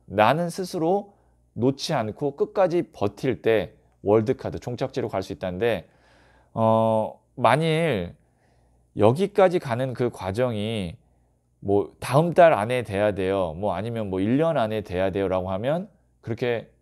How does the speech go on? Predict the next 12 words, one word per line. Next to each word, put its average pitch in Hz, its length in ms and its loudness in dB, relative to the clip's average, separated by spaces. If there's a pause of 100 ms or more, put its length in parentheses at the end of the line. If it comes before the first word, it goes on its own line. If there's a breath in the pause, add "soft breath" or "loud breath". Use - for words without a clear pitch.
시간이 180 540 -4
짧지 - 420 0
않을 110 200 -2
수는 117 280 -6
있어요. 80 420 -6 (580)
왜냐면 120 260 0
월드까지 143 720 6
간다는 101 380 -4
거는 104 360 -8
최소한 180 560 -6
몇 90 140 -6
년, 92 280 -10